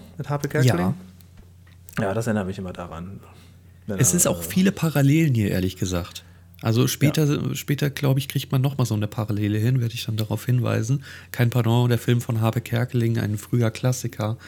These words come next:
Speaker 2: mit dem lustischen Glückha-, Glückshasen, sollte man sich auf jeden Fall einmal anschauen.
Speaker 1: Wäscher mit Ä. Oh, das, das wusste ich nicht.
Speaker 2: <laughs>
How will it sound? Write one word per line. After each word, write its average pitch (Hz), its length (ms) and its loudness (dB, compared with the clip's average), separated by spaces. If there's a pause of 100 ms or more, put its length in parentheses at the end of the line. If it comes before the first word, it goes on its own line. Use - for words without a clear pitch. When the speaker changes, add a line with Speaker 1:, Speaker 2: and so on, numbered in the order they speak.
(160)
Speaker 2:
mit 120 160 0
dem 113 100 2
lustischen 120 500 2
Glückha-, 120 500 0 (140)
Glückshasen, 120 680 0 (360)
sollte 110 260 2
man 107 140 4
sich 101 160 -2
auf 98 120 -4
jeden 110 160 2
Fall 107 160 -2
einmal 98 240 0
anschauen. 101 400 -2
Speaker 1:
Wäscher 139 340 2
mit 135 300 2
Ä. 131 440 4 (120)
Oh, 85 60 -10
das, - 200 -10 (120)
das 98 180 -10
wusste 95 220 -6
ich 87 80 -6
nicht. 85 240 -10 (920)
Speaker 2:
<laughs> 139 100 2